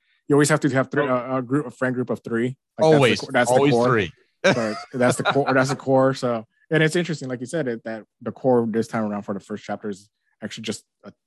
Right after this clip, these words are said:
Speaker 1: two
Speaker 2: Yep.
Speaker 1: characters instead of three. So it's gonna be interesting to see if, like you said, is it gonna be a cat and mouse, like
Speaker 2: Mm-hmm.
Speaker 1: Lupin the Third type thing of, like,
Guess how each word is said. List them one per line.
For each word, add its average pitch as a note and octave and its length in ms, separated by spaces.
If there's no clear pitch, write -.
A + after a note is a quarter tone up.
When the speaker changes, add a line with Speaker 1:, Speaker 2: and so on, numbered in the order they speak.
Speaker 1:
two - 120
Speaker 2:
Yep. B2+ 80
Speaker 1:
characters C3 320
instead A2 220
of G#2 80
three. A#2+ 280
So A2 380
it's B2+ 140
gonna D3+ 120
be C3+ 60
interesting A#2 300
to G#2+ 140
see A#2 140
if, G2+ 140
like G#2 160
you F#3 60
said, C#3 160
is A2 220
it G#2+ 80
gonna G#2+ 160
be G#2+ 60
a G2 40
cat A2+ 220
and G#2 100
mouse, G2+ 320
like G2+ 140
Speaker 2:
Mm-hmm. F2 120
Speaker 1:
Lupin B2 180
the A2 80
Third A2 320
type A2 260
thing A2+ 220
of, G#2 120
like, G2 200